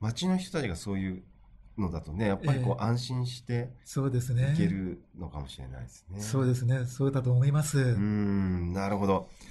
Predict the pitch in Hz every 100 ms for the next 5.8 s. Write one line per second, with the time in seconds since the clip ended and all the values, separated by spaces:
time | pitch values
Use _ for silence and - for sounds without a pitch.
0 | - - - - - 95 92 - 85 113
1 | 117 117 101 95 90 117 110 98 85 82
2 | 98 101 98 82 73 - - 71 71 69
3 | 67 67 69 80 82 82 87 87 87 78
4 | 73 85 87 87 - - 87 95 92 101
5 | 107 107 92 90 92 85 123 147